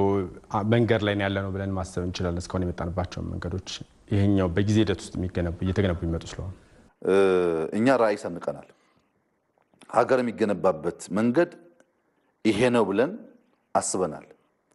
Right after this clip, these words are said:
Speaker 2: ይሄን ራዕይ፣ ይሄን ህልም በደንብ ህብረተሰቡ ተገንዝቦና ገዝቶ አብሮ ከቆመ ይሳካል። ለምሳሌ የእስራኤልን ሀገር ግንባታ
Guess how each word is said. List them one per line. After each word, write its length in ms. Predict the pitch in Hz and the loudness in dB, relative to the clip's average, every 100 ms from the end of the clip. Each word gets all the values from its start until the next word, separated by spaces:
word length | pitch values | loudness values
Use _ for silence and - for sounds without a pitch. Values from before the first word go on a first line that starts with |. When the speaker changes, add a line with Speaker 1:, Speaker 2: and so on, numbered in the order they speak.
| _ _ - _ _ - | _ _ -20 _ _ -4
Speaker 2:
ይሄን 300 | 139 143 156 | 2 4 4
ራዕይ፣ 280 | 139 131 120 | 4 4 0
ይሄን 260 | 135 110 107 | -4 -2 -2
ህልም 240 | 104 101 107 107 _ _ _ - | -2 -4 -8 -12 _ _ _ 0
በደንብ 400 | 113 131 127 123 - - _ | 2 4 0 -6 -12 -20 _
ህብረተሰቡ 440 | 107 107 - 110 | 0 0 0 -4
ተገንዝቦና 640 | 110 104 104 90 90 92 87 | 0 2 2 2 2 2 0
ገዝቶ 320 | 80 82 - 80 - _ _ _ _ | 2 0 0 -8 -8 _ _ _ _
አብሮ 200 | 151 139 160 | 2 4 2
ከቆመ 280 | 151 - 151 | 0 0 0
ይሳካል። 420 | 143 - - 82 | 0 -4 -4 -2
ለምሳሌ 420 | 104 131 - 127 123 - - 117 | 0 0 2 2 2 -4 -10 2
የእስራኤልን 680 | 120 117 117 135 131 127 117 - - - - - | 4 4 4 4 2 0 -6 -12 -20 -20 -12 0
ሀገር 220 | 110 120 | 2 2
ግንባታ 360 | 117 117 95 | 0 0 0